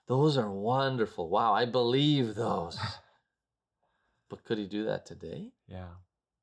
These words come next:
Speaker 2: Yeah.
Speaker 1: I think that's the first thing. We don't acknowledge the reality that God wants to move in similar ways. I say that with all hesitance. I don't know the way God wants to move in specifics,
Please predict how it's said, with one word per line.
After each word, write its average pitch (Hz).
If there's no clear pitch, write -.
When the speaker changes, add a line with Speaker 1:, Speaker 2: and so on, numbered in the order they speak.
Speaker 2:
Yeah. 95
Speaker 1:
I 135
think 165
that's 151
the 139
first 131
thing. 101
We 110
don't 127
acknowledge 123
the 127
reality 107
that 101
God 117
wants 117
to -
move 107
in 98
similar 123
ways. 95
I 233
say 196
that 127
with 117
all 110
hesitance. 101
I 143
don't 117
know 120
the 107
way 104
God 101
wants 101
to 104
move 101
in 98
specifics, -